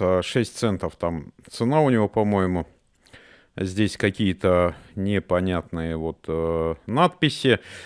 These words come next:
Ну, в принципе, я могу, э, и так рассказать, могу на русский перевести, могу рассказать. Это очередной х-, кидок.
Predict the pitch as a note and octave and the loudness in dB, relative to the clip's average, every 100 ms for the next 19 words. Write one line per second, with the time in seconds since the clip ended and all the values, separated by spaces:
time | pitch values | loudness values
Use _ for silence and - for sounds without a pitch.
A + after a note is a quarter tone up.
0 | - A#3 B3 A3 A3+ G3+ E3+ - C#3 C3 | 2 4 6 8 8 8 4 4 6 10
1 | C#3 C3 G#2 G#2+ A#2+ A#2+ B2 G#2 F#2+ D2+ | 12 12 10 6 4 4 4 4 2 2
2 | G2+ G2+ F#2+ G2+ - G2 - F2+ - A#2 | 4 6 4 2 4 2 4 -2 0 0
3 | A#2+ D#3+ D3+ G#2 G2+ G#2 F2+ G#2 C#3+ - | 4 4 4 0 0 2 2 2 0 -2
4 | A2 F#2+ F#2 F2+ - E2 E2+ G2 A#2+ - | -2 0 0 -2 -4 -4 -2 -2 -2 -2
5 | G2+ F#2 E2+ - D#3 - F#3+ G#2+ G2+ A2+ | -2 0 0 2 2 4 4 4 2 0
6 | G2+ F#2+ A#2+ A2+ - _ - B2+ A2 A2 | -2 2 2 0 -6 _ -2 0 6 8
7 | F#2 - | 8 2